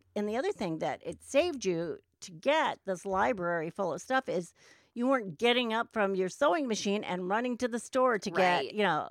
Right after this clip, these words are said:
Speaker 1: pink or get two pinks. And we would talk about family colors, you know, fam-, family
Speaker 2: Hashtag
Speaker 1: colors.
Speaker 2: thread blending
Speaker 1: Right.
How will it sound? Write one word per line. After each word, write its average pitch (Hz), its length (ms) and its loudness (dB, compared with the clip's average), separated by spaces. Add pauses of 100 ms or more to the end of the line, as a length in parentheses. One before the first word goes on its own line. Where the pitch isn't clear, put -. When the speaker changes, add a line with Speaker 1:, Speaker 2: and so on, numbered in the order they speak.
(340)
Speaker 1:
pink 214 480 2
or 185 100 2
get 208 240 0
two 330 180 0
pinks. 214 340 -2 (260)
And 214 160 -2
we 254 120 0
would 247 140 -2
talk 220 220 4
about 202 320 2
family 196 460 -2
colors, 202 520 0
you 196 120 -6
know, 170 60 -2
fam-, 214 300 0 (840)
family 254 520 4
Speaker 2:
Hashtag 220 360 8
Speaker 1:
colors. 247 320 6
Speaker 2:
thread 220 400 4
blending 220 460 0
Speaker 1:
Right. 214 80 2